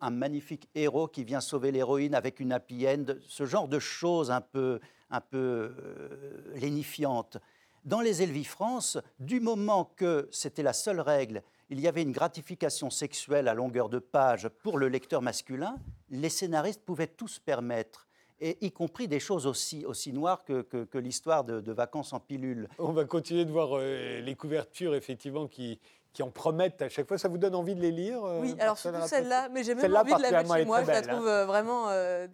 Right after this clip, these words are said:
Speaker 3: Et ce, ce maillot de bain, hein, vraiment,
Speaker 2: Et, et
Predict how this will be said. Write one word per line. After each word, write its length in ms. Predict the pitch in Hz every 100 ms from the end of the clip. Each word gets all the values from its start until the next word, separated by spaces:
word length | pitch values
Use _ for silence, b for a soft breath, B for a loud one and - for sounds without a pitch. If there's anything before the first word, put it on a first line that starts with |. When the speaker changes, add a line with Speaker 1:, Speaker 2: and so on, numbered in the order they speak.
| b b b b -
Speaker 3:
Et 80 | 208
ce, 440 | - 202 185 185
ce 160 | 180 190
maillot 400 | 185 175 196 202
de 60 | 185
bain, 240 | 247 240
hein, 80 | 196
vraiment, 180 | 190 196
Speaker 2:
Et, 60 |
et 60 | 165